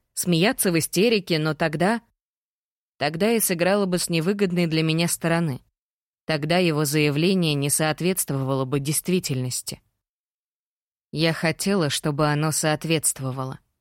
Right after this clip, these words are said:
Я помнила, что такое быть его. "Моя", — повторил он, словно читая мои мысли.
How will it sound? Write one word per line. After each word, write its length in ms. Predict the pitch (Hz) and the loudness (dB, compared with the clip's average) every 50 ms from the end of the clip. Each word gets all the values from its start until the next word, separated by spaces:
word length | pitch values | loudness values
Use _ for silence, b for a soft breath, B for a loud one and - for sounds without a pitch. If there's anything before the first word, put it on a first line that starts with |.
| _ _ _ _ _ _ _ _ _ _ _ - | _ _ _ _ _ _ _ _ _ _ _ -2
Я 180 | 143 151 147 | 0 0 0
помнила, 640 | 143 - 185 190 196 185 165 147 135 131 131 127 135 _ _ _ _ - | 0 2 2 4 4 4 2 2 0 -2 -4 -8 -12 _ _ _ _ -8
что 280 | - - - - 180 | -8 -6 -2 0 0
такое 520 | - - 147 131 - - 170 180 185 165 139 | 0 0 -2 -2 -2 0 0 2 2 2 0
быть 340 | 127 131 156 156 - - 151 | -2 -2 -4 -2 -2 -2 -2
его. 380 | 147 151 156 139 131 127 - _ _ _ _ _ _ _ _ _ _ _ _ _ _ - | 0 0 -2 -2 -2 -6 -8 _ _ _ _ _ _ _ _ _ _ _ _ _ _ -4
"Моя", — 500 | - 135 143 151 156 156 156 135 127 - _ _ _ _ _ _ _ _ _ _ | -2 0 2 2 4 2 2 0 -2 -6 _ _ _ _ _ _ _ _ _ _
повторил 480 | - 160 - - - 156 151 151 151 151 | -6 -6 -4 0 0 2 2 2 2 4
он, 160 | 175 190 208 | 2 2 2
словно 400 | 185 - 170 165 160 151 156 147 | 0 0 0 0 0 0 0 -2
читая 500 | - - 156 143 - 165 165 180 185 170 | -2 -2 -4 -2 0 0 2 2 2 2
мои 260 | 156 147 143 147 160 | 0 0 0 2 2
мысли. 480 | 160 160 156 139 - - - 127 120 - | 2 2 0 0 -2 -4 -6 -6 -10 -14